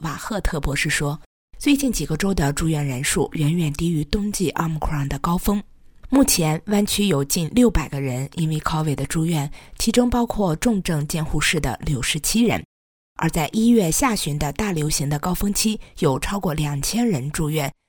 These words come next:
其中有三百六十六人是在重症监护室的。U C伯克利的传染病专家约翰斯瓦茨伯格博士说，“我的感觉是，现在要避免感染covid是非常困难的，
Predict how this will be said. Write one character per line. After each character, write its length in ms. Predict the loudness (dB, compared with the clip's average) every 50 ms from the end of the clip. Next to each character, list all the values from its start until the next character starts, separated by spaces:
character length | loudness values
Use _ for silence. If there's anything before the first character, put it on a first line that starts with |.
| _ -8
其 160 | -2 0 2 4
中 160 | 4 4 4
有 180 | 2 0 -2 -2
三 280 | 0 0 0 0 0
百 160 | 0 -2 -2 0
六 120 | 0 0
十 140 | 0 0 0
六 180 | 0 0 0
人 220 | 0 -2 -2 -2 -2
是 140 | -2 -2 -2
在 180 | -2 -4 -4 -4
重 180 | -2 -2 -2 -2
症 220 | -2 -2 -2 -2
监 180 | -2 -2 -2 -2
护 140 | -2 -2 -2
室 180 | 0 0 0
的。 180 | 0 -2 -4 -6 -10 -18 _ _ _ _ _ _ _ _ _ _ _ 6
U 100 | 6 6
C 240 | 8 8 6 6
伯 160 | 6 6 4 4
克 140 | 4 2
利 100 | 0 2
的 220 | 2 2 2 2 2
传 180 | 2 0 0
染 140 | 0 0 0
病 200 | 0 0 0 0
专 220 | 0 0 0 0 2
家 220 | 2 2 2 0 0
约 140 | 0 2 2 2
翰 260 | 0 0 -2 -2 -2
斯 200 | -4 -2 -2 0
瓦 160 | 2 2 2 0
茨 200 | -2 -2 -4 -2
伯 200 | 0 0 -2 -2
格 240 | -2 -2 -2 -2
博 120 | 0 0 0
士 140 | 0 0 0
说 240 | 0 0 0 -2 -2 -6 _ _ _ _ _ _ _ -4 2
，“我 100 | 4 4
的 80 | 4 4
感 180 | 4 2 0
觉 220 | 0 0 -2 -2 0
是， 320 | 0 2 4 4 2 2 -2 -10 -10
现 260 | -4 -2 0 0 0 2
在 240 | 4 4 4 4 2
要 240 | 0 0 0 0 0
避 180 | 0 0 0 0
免 180 | 0 -2 -2
感 160 | -2 -2 -2
染 160 | -2 -2 -4 -4
covid 420 | -2 0 0 0 0 0 -2 -2 -2
是 140 | -4 -4 -2
非 160 | -2 -2 -2
常 200 | -2 -2 -4 -4
困 220 | -2 0 0 0 0
难 200 | -2 -4 -6 -8
的， 120 | -10 -12